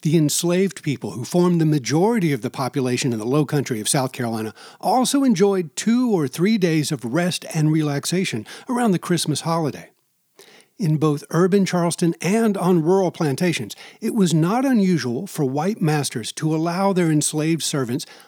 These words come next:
a bit of liberty to prepare a festive meal and even to visit loved ones elsewhere in the Low Country. Written descriptions of Christmas traditions among early South Carolina's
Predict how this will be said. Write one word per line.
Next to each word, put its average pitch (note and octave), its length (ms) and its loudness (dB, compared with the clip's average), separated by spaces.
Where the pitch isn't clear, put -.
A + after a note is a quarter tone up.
a F3+ 60 -4
bit A#3 180 2
of A#3 120 2
liberty E3+ 680 0
to D3 140 -8
prepare E3+ 480 -2
a D#3 80 -2
festive E3+ 500 0
meal F#3+ 340 2
and G#3+ 160 2
even A#3 400 4
to G3 140 2
visit E3+ 440 2
loved F#3 320 0
ones A#2 300 0
elsewhere F3+ 640 -2
in D#3 100 2
the E3 80 4
Low F3 200 2
Country. - 420 -8
Written F#3 380 2
descriptions E3 560 -2
of B2 140 -8
Christmas - 420 2
traditions C#3 480 -2
among E3 320 4
early A#3 340 0
South F3 280 0
Carolina's D#3 520 0